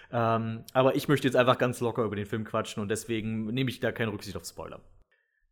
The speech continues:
Also allgemein wollen wir ga-, ganz kurz noch den, erstmal den Plot zusammenfassen, beziehungs-, ja,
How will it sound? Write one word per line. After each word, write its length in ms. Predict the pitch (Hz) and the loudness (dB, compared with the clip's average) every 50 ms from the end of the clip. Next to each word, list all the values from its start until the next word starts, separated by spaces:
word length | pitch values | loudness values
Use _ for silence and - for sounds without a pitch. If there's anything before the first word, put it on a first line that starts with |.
| _ _ - | _ _ 0
Also 160 | 147 139 156 | 0 2 4
allgemein 360 | - 156 147 151 156 160 165 | 4 2 2 2 2 2 2
wollen 120 | 139 151 143 | 2 2 2
wir 100 | 135 123 | 0 0
ga-, 260 | 135 139 139 - - | 0 -2 -4 -4 -4
ganz 180 | 131 147 143 - | -2 -2 -2 0
kurz 200 | - 160 156 - | 0 -2 -2 -2
noch 80 | 151 - | -4 -4
den, 180 | - 135 127 | -2 -2 -2
erstmal 220 | 131 123 - 143 117 | -4 -4 -4 -4 -4
den 160 | 113 110 - | -4 -6 -6
Plot 240 | - 127 131 - - | -2 -2 -2 -2 -4
zusammenfassen, 760 | - - - - 139 147 147 151 - - 147 139 - 139 | -12 -12 -8 -6 -2 -2 -2 -2 -2 -2 -2 -2 -2 -2
beziehungs-, 340 | 120 - - 143 135 - - _ - | -2 -2 -2 -2 -2 -4 -8 _ -6
ja, 240 | 110 107 113 110 - | -2 0 0 0 -2